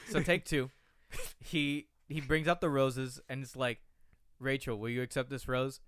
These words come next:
Speaker 1: She's like, "No." At first.
Speaker 2: At
Speaker 1: I think
Speaker 2: first.
Speaker 1: a-, and then Gabby is like, "Yes, I will." She's the first person who takes a rose.
Speaker 2: What?
Speaker 1: And, and Rachel's like,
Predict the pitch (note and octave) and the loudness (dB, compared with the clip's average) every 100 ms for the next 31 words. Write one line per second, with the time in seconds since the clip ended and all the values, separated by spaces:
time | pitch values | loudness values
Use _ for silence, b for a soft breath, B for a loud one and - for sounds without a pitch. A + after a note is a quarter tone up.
0 | _ - B2 A#2 A#2+ A#2+ G2 G2 - _ | _ -10 -6 -4 -4 -4 -4 -6 -20 _
1 | _ _ _ _ _ B2 A#2+ - B2 - | _ _ _ _ _ -8 -6 -4 -6 -6
2 | - - _ _ _ _ _ _ _ D#3+ | -14 -18 _ _ _ _ _ _ _ 6
3 | C#3 C#3+ D3 E3+ A#2+ - - C#3+ - D#3+ | 6 6 6 8 8 2 -4 -4 0 0
4 | D#3+ C#3 E3+ G#3 F3 D#3+ C#3 C#3+ B2+ - | 0 4 6 8 6 2 4 4 4 0
5 | - - - C#3 D3+ C#3 - A#2+ B2 B2 | -20 -20 -18 0 2 2 -2 -2 0 0
6 | G#2+ F2 - - - G3+ A3 - F3 - | -2 -4 -16 -18 -4 0 0 2 2 2
7 | D3 C#3+ B2+ D3 B2+ - A2 G#2+ F#2+ - | -2 0 -4 -2 -4 -4 -4 -4 -4 -10
8 | C3 A#2+ B2+ F3 C5+ - - - - E3 | -8 0 10 12 12 8 0 0 2 2
9 | D#3+ D#3+ D#3+ D3+ F3 G3 G3+ D#3 D#3 C3 | 2 -2 -4 2 4 4 2 2 4 4
10 | - - | 2 -12